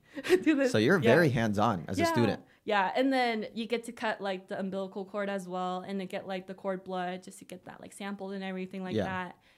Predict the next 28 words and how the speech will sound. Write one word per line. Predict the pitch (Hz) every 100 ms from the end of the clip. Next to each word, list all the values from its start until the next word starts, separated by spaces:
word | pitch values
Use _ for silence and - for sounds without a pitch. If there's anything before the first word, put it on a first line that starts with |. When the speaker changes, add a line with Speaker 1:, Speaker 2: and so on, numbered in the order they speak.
| _
Speaker 1:
And | 196 196
then, | 185 - -
you | 196
know, | 175
like, | 160 -
after | 196 202
baby | 208 196
comes | 185 180 165
out, | -
that's | 180 185
not | 175
the | -
end. | - -
Like, | - 185
you | 196
have | 185
the | -
placenta. | - 180 170 180 190
<laughs> |
So | 233
you | 233
gotta | 226 208
massage | 190 190 175 170 180
Speaker 2:
Right. | 185
Speaker 1:
and | 190
then | 185 185
take | 214 196
out | 196 196